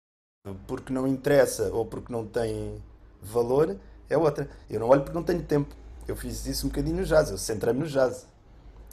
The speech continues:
Mas tenho curiosidade pelo resto e tenho abertura de espírito. Portanto, isso é uma coisa que eu constato e constatei ali,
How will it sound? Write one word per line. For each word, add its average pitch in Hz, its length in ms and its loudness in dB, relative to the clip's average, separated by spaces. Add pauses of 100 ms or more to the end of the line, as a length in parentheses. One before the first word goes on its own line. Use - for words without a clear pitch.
(160)
Mas 131 200 2
tenho 165 200 6
curiosidade 196 500 6
pelo 196 120 -6
resto 185 280 4
e 143 40 -6
tenho 147 160 2
abertura 160 360 -2
de 156 60 -6
espírito. 139 400 -8
Portanto, - 400 -4
isso 143 140 -2
é 165 40 4
uma 175 100 2
coisa 185 200 2
que 190 80 -4
eu 160 60 -6
constato 143 540 4
e 135 80 -4
constatei 131 540 0
ali, 110 360 -2